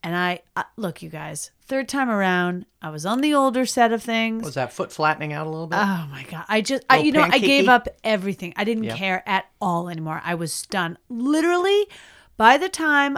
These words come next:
Speaker 1: I went in at three months, my doctor was already saying,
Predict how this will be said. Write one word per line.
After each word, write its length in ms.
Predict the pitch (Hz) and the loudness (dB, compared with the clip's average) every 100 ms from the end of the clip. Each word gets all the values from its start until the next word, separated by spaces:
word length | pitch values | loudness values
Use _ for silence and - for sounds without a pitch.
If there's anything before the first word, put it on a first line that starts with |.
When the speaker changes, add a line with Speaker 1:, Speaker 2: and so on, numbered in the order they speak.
| - | 0
Speaker 1:
I 140 | 220 | 0
went 240 | 247 277 247 | 2 0 0
in 160 | 233 | -2
at 140 | 214 - | -4 -8
three 200 | 226 220 | -6 -2
months, 300 | 190 180 202 | -2 -4 -4
my 160 | 185 | -4
doctor 380 | 180 185 180 185 | -2 -2 -4 -6
was 160 | 170 180 | -6 -4
already 240 | 175 175 | -4 -4
saying, 340 | - 175 175 | -6 -6 -8